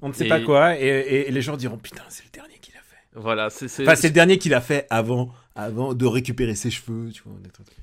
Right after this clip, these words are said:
Speaker 2: Et, et oui, voilà, exactement. Et s'il
Speaker 1: Mm.
Speaker 2: faut, un jour, ce sera peut-être l'épisode qui sera envoyé dans Voyager vingt-quatre, euh, pour aller rencontrer les extraterrestres, tu sais,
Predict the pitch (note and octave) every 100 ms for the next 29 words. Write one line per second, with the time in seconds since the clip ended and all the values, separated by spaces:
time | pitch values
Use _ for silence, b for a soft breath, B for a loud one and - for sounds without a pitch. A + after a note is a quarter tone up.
0 | - - D#3 E3+ E3 D#3 F#3+ D#3 D3+ D#3+
1 | D#3 D#3 D3+ C#3 - G3+ A3 F#3+ C3 F#3+
2 | D3+ - B2 - F#3+ D#3 B2 D#3+ - -
3 | - B2 B2 B2+ C#3 E3 B2 A2+ A2 C#3
4 | C3+ D3+ C3+ A#2+ A#2+ C3 D3 - - A2
5 | A2 - B2 A2+ A2 A#2 B2 A#2 B2+ C#3+
6 | A#2 A2+ - - A2+ B2 - - - C3